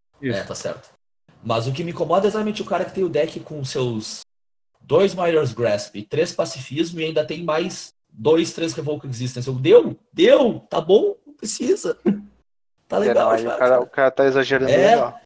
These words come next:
Speaker 2: porque tem muito overlap entre as coisas que tu remove, sabe? Então não precisa tudo isso.
Speaker 1: Eu vou
Speaker 2: Só
Speaker 1: defender
Speaker 2: isso.
Speaker 1: um, uma removal de encantamento, artefato, main deck por deck, tá ligado?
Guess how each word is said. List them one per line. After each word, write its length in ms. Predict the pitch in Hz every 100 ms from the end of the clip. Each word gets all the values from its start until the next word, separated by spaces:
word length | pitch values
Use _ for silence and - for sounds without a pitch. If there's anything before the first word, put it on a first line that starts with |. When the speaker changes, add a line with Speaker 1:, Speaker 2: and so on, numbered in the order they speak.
| _ _ _ -
Speaker 2:
porque 320 | 160 139 180
tem 180 | - 196
muito 260 | 175 190
overlap 600 | 226 208 196 175 180 190 170
entre 220 | 147 151
as 100 | 147
coisas 280 | 160 151 -
que 80 | 135
tu 80 | 123
remove, 420 | 143 123 113 101
sabe? 300 | - 90 107
Então 180 | 113 147
não 100 | 160
precisa 360 | 160 170 165
tudo 240 | - 135 110
isso. 360 | 107 - - _ 147 -
Speaker 1:
Eu 120 | 151
vou 100 | 165
Speaker 2:
Só 80 | 175
Speaker 1:
defender 340 | - 175 190
Speaker 2:
isso. 80 | 190
Speaker 1:
um, 280 | 185 220 208 156
uma 160 | 190
removal 500 | 175 160 156 175 156
de 180 | 139 135
encantamento, 600 | 131 127 139 139 135 143
artefato, 440 | 135 139 139 127 131
main 180 | 135
deck 500 | 131 131 131 151 147 - _ _ -
por 120 | 113
deck, 240 | 127 117 -
tá 80 |
ligado? 260 | 107 101 92